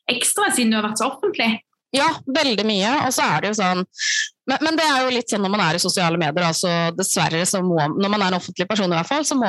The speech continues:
Speaker 2: man, må man bare regne med at det blir litt sånn. Det er ikke greit av den grunn, men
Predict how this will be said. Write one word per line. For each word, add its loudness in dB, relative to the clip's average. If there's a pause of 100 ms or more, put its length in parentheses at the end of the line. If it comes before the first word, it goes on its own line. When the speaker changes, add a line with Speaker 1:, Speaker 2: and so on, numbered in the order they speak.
Speaker 2:
man, 0 (440)
må 2
man 0
bare 0
regne 0
med -2
at -8
det -10
blir 0
litt -4
sånn. 0
Det 2
er -6
ikke -4
greit 0
av 0
den 0
grunn, 0
men 0